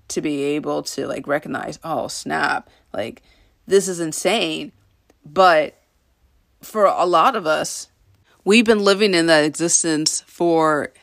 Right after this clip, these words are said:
years, decades, and I, I just wanna sit here and just be real with you and say that I, I don't, I definitely understand idolizing certain things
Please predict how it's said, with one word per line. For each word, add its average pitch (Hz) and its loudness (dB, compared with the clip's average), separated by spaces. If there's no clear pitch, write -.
years, 160 2
decades, 165 0
and 156 2
I, 180 0
I 233 2
just 262 -6
wanna 269 0
sit - -2
here 185 0
and 160 0
just 170 -6
be 185 -4
real 185 2
with - 0
you 160 -2
and 151 -2
say 151 -4
that 147 -4
I, 156 0
I 156 0
don't, 165 -4
I 175 0
definitely 190 -2
understand 175 -4
idolizing 151 0
certain 165 -2
things 151 -2